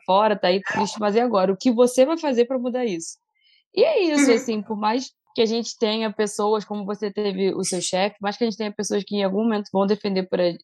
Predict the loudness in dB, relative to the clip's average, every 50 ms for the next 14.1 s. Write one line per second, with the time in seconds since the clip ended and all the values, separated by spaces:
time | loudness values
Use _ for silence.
0 | _ _ _ -4 -4 -2 -2 -2 -2 -2 -2 -2 -4 -4 -4 -4 -2 -2 -4 -4
1 | -8 -8 -4 0 0 2 2 2 0 0 2 0 0 -2 -2 -2 -4 -4 -2 -4
2 | -6 -6 -6 -6 -8 -6 -4 -2 0 0 -2 -2 -6 -10 _ _ _ _ _ _
3 | _ _ _ _ _ -14 -10 -10 -10 -10 -10 -12 -10 -6 -6 -6 -6 -6 -10 -8
4 | -4 -4 -4 -4 -4 -6 -12 -18 _ _ _ _ -20 -20 _ _ 0 4 6 6
5 | 6 6 6 6 4 4 4 4 2 0 0 -2 -4 -2 0 0 0 0 0 -2
6 | -2 -2 -2 -6 -6 -6 -6 -6 -6 -6 -6 -6 -10 -6 -6 -4 -2 0 0 2
7 | 2 2 0 0 0 0 0 0 0 -2 -6 _ _ _ _ -2 0 2 2 2
8 | 2 2 2 0 0 0 -4 -4 -4 -4 -6 -6 -4 -4 -4 -4 -4 -6 -6 -4
9 | -2 0 0 0 -2 -2 -4 -4 -2 -2 -4 0 2 2 2 2 -2 0 0 0
10 | 0 0 -2 -2 0 0 0 0 0 0 0 2 2 0 0 -2 -2 -4 -4 -6
11 | -10 -14 _ _ _ _ _ _ _ _ _ _ _ _ _ _ _ _ _ _
12 | _ -2 -2 -2 -2 -2 -4 -2 0 0 0 0 -2 -8 -10 _ _ 2 4 4
13 | 4 4 2 2 2 2 0 0 2 0 0 2 2 0 0 0 -4 -2 0 2
14 | 2 2